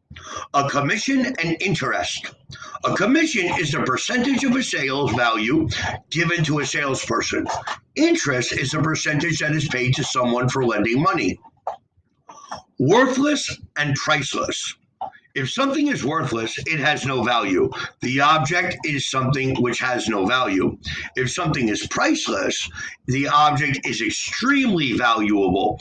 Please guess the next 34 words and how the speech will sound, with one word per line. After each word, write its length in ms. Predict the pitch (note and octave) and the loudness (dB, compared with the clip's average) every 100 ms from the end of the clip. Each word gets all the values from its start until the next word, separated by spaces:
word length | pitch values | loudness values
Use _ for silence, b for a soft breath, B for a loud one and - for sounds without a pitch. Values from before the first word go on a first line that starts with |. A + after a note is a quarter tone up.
| B B | B B
In 120 | D#3 | -4
Spanish, 580 | C3+ F3 B3+ C#4 C#4+ - | -2 -2 0 2 2 0
como 460 | A3+ G3+ G3+ G3 G3 C#3 - | -2 0 0 0 0 -2 -2
un 160 | D#3+ E3 | 0 0
precio 580 | - E3+ D#3+ F3 E3 D#3+ | 0 -2 -2 -2 -2 -2
sentimental. 960 | - D#3+ C#3+ C#3 C3 A#2+ A2 A#2+ F#2+ - - - - _ _ _ _ _ B B B - | -4 0 0 0 0 0 2 2 0 -2 -10 -20 -20 _ _ _ _ _ B B B -2
A 160 | C3+ - | 0 2
credit 440 | A#3 C#4 C4+ - | 0 2 0 -2
and 120 | E3+ D#3 | -2 0
a 200 | - - | -2 0
debit. 340 | B2+ G#2+ - _ B B B | 0 0 -4 _ B B B
When 200 | C3 D3 | 0 2
you 120 | C#3 - | 2 0
credit 440 | - C#4+ D4 - | 2 2 2 0
an 100 | C#3+ | -2
account, 420 | C3 - B2 B2 - | -2 0 0 0 0
you 220 | C3+ C3+ | 2 2
put 180 | D#3 B2+ | 2 0
money 360 | A#2 B2+ - | 0 0 -2
into 320 | C4 C4+ D#3+ A2 | 0 2 2 0
it. 160 | - - B B | -2 -8 B B
When 180 | - A2 | -2 0
you 200 | G#2 F#2+ | 2 0
debit 400 | E2+ G3+ B3+ D4+ | 2 2 2 2
an 100 | B3+ | 2
account, 460 | D3+ B2 C3 B2 A2+ | 0 0 0 -2 -2
you 200 | A2 A#2+ | 0 0
take 220 | B2 A#2 | 0 0
money 380 | A2 A2+ A#2 B2+ B2+ | 0 0 -2 -2 0
out 180 | A#2+ G#2 | 0 0
of 140 | E2+ | -2
it. 140 | D#2 - - - - B B B - | -4 -6 -16 -18 -18 B B B 0
A 160 | G#3 - | 0 2
pension 560 | - C4 - D4 C#4 | 0 0 0 2 2